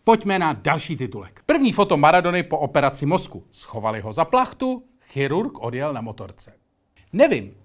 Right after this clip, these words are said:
co jste si po přečtení tohoto titulku představili vy, ale my máme jasno. Takhle vypadá v naší fantazii foto Maradony, který je po operaci mozku schovaný za plachtu,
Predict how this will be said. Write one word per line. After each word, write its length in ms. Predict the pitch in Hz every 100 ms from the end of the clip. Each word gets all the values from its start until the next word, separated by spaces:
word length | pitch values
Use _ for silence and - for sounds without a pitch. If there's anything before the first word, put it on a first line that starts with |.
| _ _
co 160 | 202
jste 180 | 202 269
si 160 | 262 226
po 300 | - - 113
přečtení 720 | - 185 185 - 185 180 165
tohoto 340 | - 151 143
titulku 400 | 110 110 139 123
představili 600 | 120 117 - 113 113 113
vy, 160 | 143 180 - - _
ale 240 | 127 117 104
my 380 | 117 175 196 - _ -
máme 360 | 107 104 107
jasno. 360 | 113 113 - 87 _ _ _ _ _ _ _ _ _ _ _ _ _ _ _ _ _ _ _ _ _ _ _ _ _ _ _ _ _ _ _ _ _ _ - - - _
Takhle 380 | 285 285 202 135
vypadá 540 | 175 196 185 185 175
v 80 | 147
naší 280 | 214 - 120
fantazii 500 | 151 147 156 160 156
foto 280 | 214 202 107
Maradony, 540 | 120 139 151 160 175 - _
který 300 | - 214 254
je 80 | 233
po 140 | 143
operaci 500 | 131 196 190 190 127
mozku 320 | 127 143 185
schovaný 440 | 160 160 165 160 107
za 160 | 107
plachtu, 500 | 107 156 143 - 196